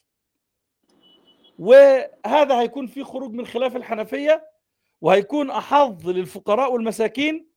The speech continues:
وهيكون أريح له إن هو عند حولان حول الأصل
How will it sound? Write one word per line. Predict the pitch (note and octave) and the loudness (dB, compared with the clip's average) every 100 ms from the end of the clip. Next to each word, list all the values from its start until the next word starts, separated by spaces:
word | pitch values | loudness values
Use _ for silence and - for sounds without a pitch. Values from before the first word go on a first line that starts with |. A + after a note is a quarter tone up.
| _ _ | _ _
وهيكون | F#3 G#3 G#3+ C#4+ | 0 0 0 -2
أريح | C#4 A#3 A3+ - | 0 2 2 -2
له | C#3 - _ _ _ _ - | -20 -20 _ _ _ _ -8
إن | G#3 | 2
هو | B3+ C#4+ G#3 | 4 4 2
عند | E3+ A3 D4 C4 | -2 -2 -2 -2
حولان | - B3 A#3+ C4 B3+ A3+ | -2 -2 0 0 -2 -4
حول | C#4+ C#4+ C4+ | -2 -2 -4
الأصل | C4 D4+ E4 - | -6 -4 -4 -6